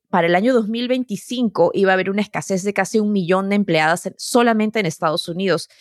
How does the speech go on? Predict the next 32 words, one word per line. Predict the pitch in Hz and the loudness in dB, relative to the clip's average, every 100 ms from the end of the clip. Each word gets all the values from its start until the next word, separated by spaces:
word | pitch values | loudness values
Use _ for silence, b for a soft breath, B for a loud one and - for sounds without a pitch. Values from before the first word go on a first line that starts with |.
| B B B - | B B B -2
Pero | 185 | 0
estamos | 180 220 247 | 0 2 2
viendo | 240 240 254 | 2 0 0
que | 202 | 0
después | 170 - 202 | 0 0 -2
de | 220 | 0
la | 202 | 0
pandemia, | 175 160 160 156 151 180 b b b _ | 0 0 0 0 -4 -6 b b b _
cuando | 180 170 170 | 0 2 -2
se | - | -2
les, | 156 160 - - | 0 -2 -4 -6
se | 175 | -2
les | 160 - | -2 -2
consideraba | 185 180 156 151 170 202 - _ | -2 2 4 4 4 2 -2 _
héroes | - 202 220 165 202 | 2 2 4 0 -2
a | 165 160 | -2 -2
estos | 180 220 214 | -4 -6 -6
empleados, | 190 165 170 185 254 - _ _ _ _ _ - | 0 2 4 2 0 -6 _ _ _ _ _ 0
ahora | 160 170 190 208 220 - | 4 6 6 4 0 -4
simplemente | - 190 190 190 202 214 214 - _ _ _ _ _ - | -8 -4 -2 -4 -4 -2 -2 -4 _ _ _ _ _ -4
parece | 151 175 226 | 0 0 -2
que | 202 | -4
sus | 196 | -4
demandas, | 175 170 170 190 214 - | -2 0 2 2 0 0
al | 151 | 0
menos | 175 226 - | 4 2 2
en | 156 | -2
estos | 180 214 202 | -2 -6 -6
sistemas | - 180 185 | -4 -2 0
de | 196 | -2
hospitales, | 190 180 180 185 - _ _ _ - | -2 0 2 2 -4 _ _ _ -4
no | 175 175 190 202 | 0 4 4 2